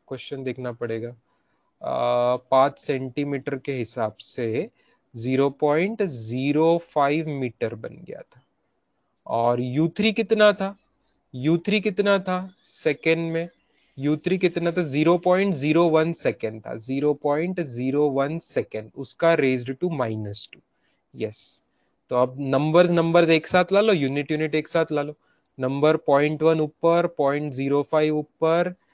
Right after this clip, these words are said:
denominator से पॉइंट ज़ीरो वन का square। ओके, और unit आ जाएगा केजी meter per second square। ये केजी meter per second square ही होता है न्यूटन।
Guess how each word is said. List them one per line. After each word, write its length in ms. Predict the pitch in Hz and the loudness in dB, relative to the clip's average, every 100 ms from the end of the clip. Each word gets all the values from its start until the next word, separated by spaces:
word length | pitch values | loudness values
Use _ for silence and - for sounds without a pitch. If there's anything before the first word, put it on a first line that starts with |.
| _ _ 123 | _ _ -4
denominator 880 | 131 139 147 156 156 151 156 151 | -2 2 2 4 2 0 -2 -4
से 240 | 151 - 160 | -4 -2 -2
पॉइंट 480 | 156 135 143 156 135 | 0 0 0 -4 -4
ज़ीरो 320 | 127 139 143 | -2 0 0
वन 220 | 135 131 | 0 -2
का 160 | 147 165 | -2 -2
square। 640 | - - - 117 101 95 _ _ _ _ _ _ _ _ _ _ _ _ _ _ _ 175 | -4 -12 -8 -8 -8 -12 _ _ _ _ _ _ _ _ _ _ _ _ _ _ _ -20
ओके, 340 | - - 196 - _ _ _ - | -20 -16 -16 -18 _ _ _ -8
और 160 | 127 120 | -4 -2
unit 340 | 123 143 143 | 0 0 2
आ 80 | 135 | 4
जाएगा 340 | 135 143 170 | 4 4 2
केजी 640 | 185 - 127 123 113 147 202 | 0 -4 -2 -2 -4 -4 -2
meter 480 | 175 131 - 131 139 - | -2 -4 -2 0 0 0
per 100 | 139 | -2
second 400 | 180 165 127 113 | 0 -2 -2 -4
square। 340 | 101 - - 120 | -6 -14 -14 -10
ये 120 | 120 | -8
केजी 360 | - 147 147 | 0 0 2
meter 320 | 175 170 175 170 | 2 0 -2 0
per 80 | 180 175 - - | 0 0 -8 -8
second 380 | - 156 165 | -6 0 0
square 340 | 170 - 170 175 | 0 0 2 4
ही 140 | 185 | 2
होता 340 | 196 175 180 175 | 2 4 4 4
है 160 | 190 | 4
न्यूटन। 500 | 180 175 170 180 180 | 4 2 4 0 0